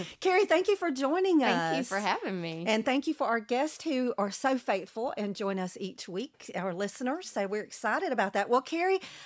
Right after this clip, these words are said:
Speaker 1: um, you are one of those women-owned businesses that I like to bring into the studio and talk a little bit about your business. So,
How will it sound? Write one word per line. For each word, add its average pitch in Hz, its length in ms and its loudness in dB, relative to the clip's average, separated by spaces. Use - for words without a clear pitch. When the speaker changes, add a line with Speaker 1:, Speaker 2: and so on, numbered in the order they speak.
Speaker 1:
um, 214 360 4
you 269 200 0
are 254 180 2
one 254 180 0
of 262 80 0
those 214 200 0
women-owned 220 720 -2
businesses 180 640 -4
that - 140 -6
I 170 100 -2
like 190 380 -4
to 175 360 -4
bring 190 220 -2
into 202 220 -4
the 185 80 -6
studio 262 600 -2
and 208 120 -4
talk - 240 -4
a - 20 -8
little 165 220 -8
bit - 100 -8
about - 260 -10
your 165 120 -12
business. 262 520 0
So, 175 320 0